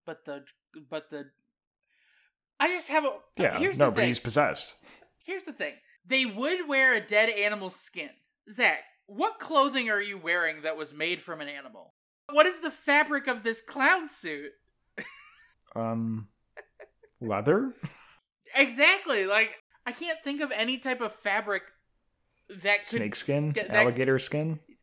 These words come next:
Speaker 1: Uh, yeah, but I can't think of any type of fabric that could be seamlessly worn full body as, like, a dead, dead demon skin.
Speaker 2: I mean, it's like a fur coat.
Speaker 1: On the clown suit?
Speaker 2: Hey, he's from Iceland.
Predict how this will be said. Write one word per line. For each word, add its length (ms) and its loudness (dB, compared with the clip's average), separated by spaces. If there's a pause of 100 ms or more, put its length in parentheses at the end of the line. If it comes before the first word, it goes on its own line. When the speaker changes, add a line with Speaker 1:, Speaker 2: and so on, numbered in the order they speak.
Speaker 1:
Uh, 120 -14
yeah, 200 -6
but 120 -6
I 60 -4
can't 280 -8
think 140 -10
of 120 -10
any 200 -8
type 240 -12
of 100 -8
fabric 480 -4
that 180 -10
could 160 -14
be 140 -20
seamlessly 920 -12
worn 480 -10
full 400 -12
body 600 -4 (340)
as, 260 -2
like, 200 -4
a 100 0
dead, 460 -4 (540)
dead 360 0
demon 420 -10
skin. 460 -8
Speaker 2:
I 280 -20
mean, 100 -4
it's 120 -6
like 160 2
a 60 0
fur 260 -2
coat. 380 -4 (1120)
Speaker 1:
On 160 2
the 80 0
clown 500 0
suit? 220 -2 (480)
Speaker 2:
Hey, 340 2
he's 160 -2
from 140 0
Iceland. 480 2